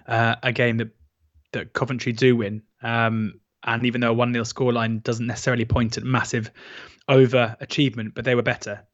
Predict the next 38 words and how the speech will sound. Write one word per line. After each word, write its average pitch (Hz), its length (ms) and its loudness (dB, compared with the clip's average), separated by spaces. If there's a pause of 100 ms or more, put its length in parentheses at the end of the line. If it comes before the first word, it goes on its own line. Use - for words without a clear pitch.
(140)
Um, 110 480 -6
you 117 80 -10
know, 113 80 -4
they 113 80 0
have, 123 220 0
they 123 100 -2
haven't 131 160 -4
been 120 100 -6
playing 117 200 -6
too 120 140 -6
well 117 120 0
in 113 80 -4
recent 113 260 -6
weeks. 120 320 -2
I 117 80 -4
thought 113 160 -4
they 110 60 -2
were 113 100 4
way 117 160 6
better 113 240 2
here. 104 260 -4 (480)
Um, 113 320 -4
they 120 120 -2 (180)
went 143 160 2
back 131 180 0
to - 80 2
a 135 40 4
two - 160 0
up 135 140 0
top, - 260 0
which - 120 -12
we - 60 -2
haven't 123 220 -4
seen 123 440 -2
them 120 260 -4 (140)
do 127 180 2
for 120 160 -2
about, 117 300 0